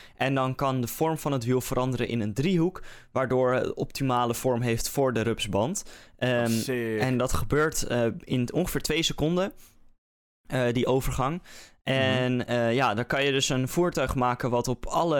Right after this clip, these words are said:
Speaker 1: eh, mogelijke oppervlakken kan rijden. En hoe heb je dus niet meer het constante onderhoud aan de rupsbanden, want je kan hem ook dus gewoon als normaal wiel gebruiken. Ehm, zorgt ervoor dat je dus ook op hogere snelheid kan rijden op het moment dat hij in een normale wiel, eh,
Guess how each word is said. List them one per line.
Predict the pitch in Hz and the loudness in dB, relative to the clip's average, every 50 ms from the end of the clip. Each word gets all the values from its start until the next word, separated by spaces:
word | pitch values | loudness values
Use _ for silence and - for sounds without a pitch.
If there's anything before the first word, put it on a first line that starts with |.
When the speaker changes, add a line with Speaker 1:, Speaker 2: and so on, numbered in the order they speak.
| 123 117 | 2 2
Speaker 1:
eh, | 113 - 120 113 110 107 | 0 0 2 2 2 2
mogelijke | 107 110 110 123 127 117 - 127 117 117 - | 2 0 0 0 0 0 0 -2 -2 -2 -2
oppervlakken | - - 139 127 - 131 120 117 - 107 | -4 -4 -4 -4 -2 -2 -2 0 -2 -4
kan | - 117 107 107 | -2 0 0 0
rijden. | 110 131 143 151 135 117 117 120 - - - - - - | 2 2 0 2 2 0 0 0 -2 -10 -16 -20 -16 -6
En | - 135 139 | -2 0 0
hoe | 139 151 160 156 | 2 2 2 2
heb | 156 156 - - | 0 0 -2 -2
je | - | -2
dus | 135 147 143 - | -2 -2 -2 0
niet | 151 170 - | -2 -2 0
meer | 165 151 139 135 | 0 0 2 0
het | 135 131 - | 0 -2 -2
constante | - 156 160 151 - 151 139 131 - - | -2 -2 0 0 0 0 0 -2 -4 -6
onderhoud | - - 151 135 123 127 123 120 - - | -4 -4 -2 0 0 0 0 0 0 -2
aan | 123 151 175 170 | -2 -2 0 0
de | 151 | 2
rupsbanden, | 127 127 107 - - - 117 113 110 110 110 117 143 151 - - - - - - | 2 0 0 -2 -4 -2 0 0 2 2 2 2 0 0 -4 -12 -20 -20 -12 -4
want | - 143 151 - | -4 -2 -2 -2
je | 165 | -2
kan | - 156 147 | -2 -2 -2
hem | 151 147 | 0 0
ook | - - 165 156 - - 127 | 0 0 0 -2 -4 -4 -2
dus | 127 123 - | 0 0 0
gewoon | - - 104 110 117 | -2 0 0 0 0
als | 117 117 - | 0 -2 -2
normaal | 107 104 113 113 113 113 | -2 0 0 2 0 2
wiel | 107 104 98 92 | 2 0 0 0
gebruiken. | - - - - 95 - - - - - - - - - - - _ _ | -2 -2 -2 -2 -2 -2 -4 -4 -8 -12 -14 -16 -20 -20 -20 -20 _ _
Ehm, | - 117 113 113 110 107 107 107 107 110 - | 0 0 2 2 2 2 2 0 -2 -4 -4
zorgt | - - - 165 151 - | -2 0 0 0 0 -2
ervoor | - - 147 139 131 | -2 0 0 2 2
dat | 131 131 | 0 -2
je | - | 0
dus | 120 127 123 - | 0 0 0 2
ook | - 139 151 - | 0 0 0 0
op | 139 - | 0 0
hogere | - 120 127 135 - 127 113 117 | 2 2 2 2 2 0 0 0
snelheid | - - 135 127 151 151 135 127 - | 0 0 2 2 2 2 0 0 -2
kan | - 123 113 | -2 -2 0
rijden | 117 110 113 110 107 107 | 2 2 2 2 0 0
op | - | -2
het | 120 104 | -4 -4
moment | 117 110 107 110 107 101 101 98 | -2 0 0 2 2 0 0 0
dat | 113 113 - | -2 -2 0
hij | 127 110 | 0 0
in | 107 107 104 | 0 0 0
een | 101 101 | 0 -2
normale | 101 101 104 104 104 101 98 98 95 95 92 | -2 0 0 2 2 2 2 2 2 2 2
wiel, | 104 107 120 139 143 - - 135 | 2 2 2 2 2 0 0 0
eh, | 123 123 | 0 0